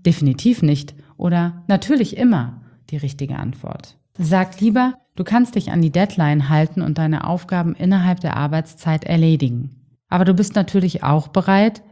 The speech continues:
wenn es nötig ist, eine Extraschicht einzulegen. Auch häufig gefragt wird, "Wie gehen Sie mit Kritik um?"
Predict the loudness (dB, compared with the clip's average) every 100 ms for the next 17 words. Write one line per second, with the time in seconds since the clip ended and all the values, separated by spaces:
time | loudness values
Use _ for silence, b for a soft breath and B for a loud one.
0 | _ -2 -2 2 2 2 0 0 -2 -4
1 | -8 b -2 0 2 0 -6 -10 -10 -8
2 | -10 -10 -6 -6 -6 -6 -4 -4 -6 -10
3 | -18 _ _ 0 2 2 0 2 2 0
4 | -4 -6 -4 -2 -2 -4 -2 -2 -4 b
5 | b b -6 0 2 4 2 -2 -6 -6
6 | -4 -2 -4 -4 -6 -8